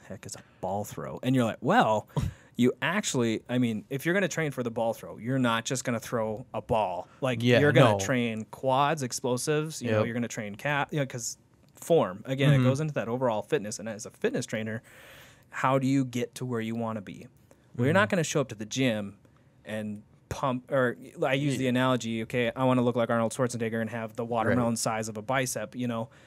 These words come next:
Speaker 1: No, you gotta do this and this and this and this because your body's gonna burn fat completely different than somebody else.
Speaker 2: Mm-hmm.
Speaker 1: I, i-, it's, it's interesting. Again, it kinda cover-, it covers that overall fitness when it comes to, yeah, it may be easier to pass,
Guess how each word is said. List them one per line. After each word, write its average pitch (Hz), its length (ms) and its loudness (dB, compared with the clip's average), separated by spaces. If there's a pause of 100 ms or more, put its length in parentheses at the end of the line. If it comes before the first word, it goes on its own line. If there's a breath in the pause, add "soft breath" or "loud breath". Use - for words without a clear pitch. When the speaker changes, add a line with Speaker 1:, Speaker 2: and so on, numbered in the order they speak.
(140)
Speaker 1:
No, 151 300 4
you 135 100 -2
gotta 127 240 2
do 117 240 -4
this 220 420 2
and 127 220 -4
this 147 200 0
and 135 140 -4
this 131 160 -6
and 131 120 -6
this 151 200 -2
because 127 300 -8
your 117 80 -8
body's 147 460 -4
gonna 151 200 0
burn 135 280 0
fat 143 320 -2
completely 139 560 -4
different 131 400 -6
than 123 80 -8
somebody 123 400 -4
else. 113 320 -6 (120)
Speaker 2:
Mm-hmm. 120 260 4 (100)
Speaker 1:
I, - 20 -12
i-, 143 260 -10
it's, 160 240 2
it's 160 200 4
interesting. 135 480 2
Again, 123 240 2
it 113 100 -4
kinda 156 300 -2
cover-, 131 440 -6 (300)
it - 100 -20
covers 151 340 0
that 131 180 -2
overall 123 580 0
fitness - 800 -4 (200)
when 127 140 -4
it 120 140 -6
comes 127 340 -6
to, 113 300 -10 (240)
yeah, 151 240 -10
it 151 40 -6
may 131 160 -4
be 123 240 -4 (520 soft breath)
easier 143 380 2
to 113 80 -2
pass, 127 580 0